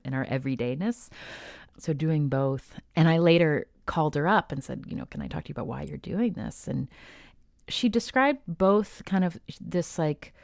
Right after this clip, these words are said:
feeling of responsibility that she, she recognizes that there are a lot of people who don't know anything about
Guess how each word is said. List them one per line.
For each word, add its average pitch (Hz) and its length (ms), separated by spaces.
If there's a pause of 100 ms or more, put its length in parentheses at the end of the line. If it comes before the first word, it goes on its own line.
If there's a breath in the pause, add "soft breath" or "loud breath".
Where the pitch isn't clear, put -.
(360 soft breath)
feeling 175 480
of 147 160
responsibility 147 1120 (120)
that 139 220
she, 147 720 (1000 soft breath)
she - 260
recognizes 151 800
that - 160
there 135 120
are - 20
a 127 80
lot 131 180
of 143 80
people 143 240
who 127 80
don't 127 220
know 127 140
anything 139 380
about 131 380